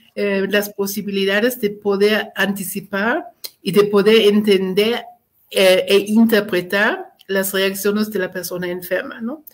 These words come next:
Entonces ya puedo yo reaccionar más tranquilamente. Y puedo tener, por ejemplo, estas estrategias.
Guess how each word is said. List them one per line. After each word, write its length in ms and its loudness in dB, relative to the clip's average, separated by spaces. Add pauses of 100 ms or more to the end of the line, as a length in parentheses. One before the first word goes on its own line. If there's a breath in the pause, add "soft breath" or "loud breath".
(400 loud breath)
Entonces 520 4
ya 200 6
puedo 640 4 (120)
yo 380 4
reaccionar 560 2
más 280 2
tranquilamente. 920 -2 (480 loud breath)
Y 100 2
puedo 300 6
tener, 320 6
por 120 8
ejemplo, 380 4
estas 300 2
estrategias. 920 -4